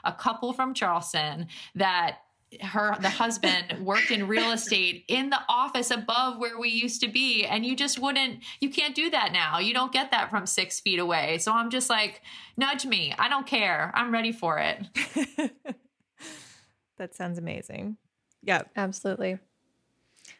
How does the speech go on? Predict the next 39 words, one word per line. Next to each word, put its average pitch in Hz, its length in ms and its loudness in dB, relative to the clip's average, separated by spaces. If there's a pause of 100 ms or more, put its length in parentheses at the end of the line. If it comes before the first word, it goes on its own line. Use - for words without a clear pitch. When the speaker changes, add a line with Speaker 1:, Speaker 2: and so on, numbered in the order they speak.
(140)
Speaker 3:
Well, 254 320 6
Jillian, 269 400 6
thank 262 240 4
you 330 80 4
so 330 180 2
much 320 220 4
for 285 120 4 (220)
sitting 233 320 4
down 214 220 6
with 220 140 2
us 214 420 4
virtually 214 760 4 (120)
for 214 300 6
H 220 240 4
R 214 100 6
and 208 100 4
Happy 202 360 4
Hour 196 600 6
and 190 320 2
catching 208 320 -2
us 208 160 0
up 208 220 4
on 190 440 2 (340)
everything 262 260 6
that's 294 160 4
been 277 160 4
going 247 320 6
on 226 160 6
at 214 100 0
Charleston 214 400 2
Wine 208 140 6
and 202 160 2
Food. 202 540 4
Obviously, 208 720 4 (260)
we've 220 160 4
been 214 120 6
following 196 460 4
things 196 320 0
closely 196 960 4